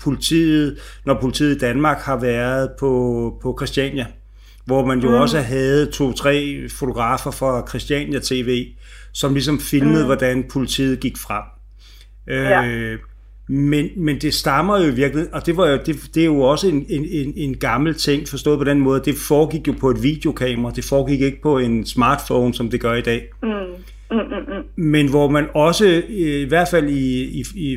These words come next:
Speaker 1: ved, ved adskillige lejligheder, kunne dokumentere, at måske at politiet for lidt for hårdt frem. H-, hvad er
Speaker 2: Mm.
Speaker 1: det, der starter den her mand,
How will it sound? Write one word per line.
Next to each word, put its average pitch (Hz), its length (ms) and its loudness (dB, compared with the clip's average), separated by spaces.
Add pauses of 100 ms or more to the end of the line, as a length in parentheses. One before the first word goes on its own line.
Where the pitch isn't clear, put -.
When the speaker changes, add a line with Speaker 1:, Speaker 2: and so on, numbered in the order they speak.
Speaker 1:
ved, 127 240 -2
ved 123 320 -4
adskillige 170 440 2
lejligheder, 135 580 4
kunne 135 220 -4
dokumentere, 135 760 2
at 120 100 2
måske 135 300 -2
at 135 200 -2
politiet 139 500 -2 (140)
for 131 440 0 (380)
lidt 151 360 2
for 156 80 4
hårdt 123 340 2
frem. 120 240 -4 (460)
H-, 151 280 -6
hvad 170 180 6
er 175 60 6
Speaker 2:
Mm. 185 60 4
Speaker 1:
det, 214 160 0
der 175 100 4
starter 190 680 2 (100)
den 170 180 2
her 160 180 2
mand, 131 360 2